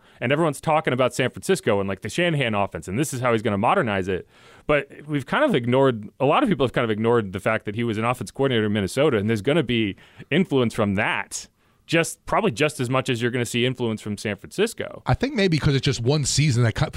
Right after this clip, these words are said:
Speaker 2: it's kind of out of sight, out of mind for folks.
Speaker 1: And no one talks about Denver, where he spent
Speaker 2: No,
Speaker 1: a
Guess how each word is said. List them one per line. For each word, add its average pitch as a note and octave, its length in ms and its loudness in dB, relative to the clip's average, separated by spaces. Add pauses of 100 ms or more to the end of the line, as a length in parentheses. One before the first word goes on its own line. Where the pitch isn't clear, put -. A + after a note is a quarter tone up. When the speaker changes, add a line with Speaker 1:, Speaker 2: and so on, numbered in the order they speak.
Speaker 2:
it's - 240 -2
kind D3+ 180 0
of B2 140 0
out C#3 180 0
of C3 80 2
sight, D3 200 2
out C3 140 2
of A#2+ 60 4
mind B2+ 280 4
for A2+ 80 0
folks. G2+ 340 0
Speaker 1:
And D#3 80 0
no G3+ 140 4
one D4+ 200 6
talks E3 300 2
about C3+ 240 2
Denver, C#3+ 460 4
where D3 180 4
he - 140 2
spent E3+ 260 2
Speaker 2:
No, G#3 60 6
Speaker 1:
a A3+ 80 4